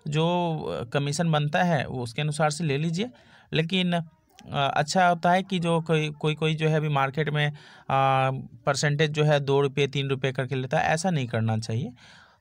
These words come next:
तो कम से कम कोशिश कीजिए कि आपके पास ग्राहक बना रहे।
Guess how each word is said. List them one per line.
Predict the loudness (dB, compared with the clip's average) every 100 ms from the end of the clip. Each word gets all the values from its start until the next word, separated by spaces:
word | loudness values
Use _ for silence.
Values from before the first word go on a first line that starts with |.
| -2
तो | -2 -4 _
कम | 0 2
से | 0
कम | 0 0
कोशिश | -2 -4 -4
कीजिए | -4 -2 -2
कि | 0
आपके | 0 0 0
पास | 0 0
ग्राहक | 0 0 0 -2
बना | 0 0
रहे। | 0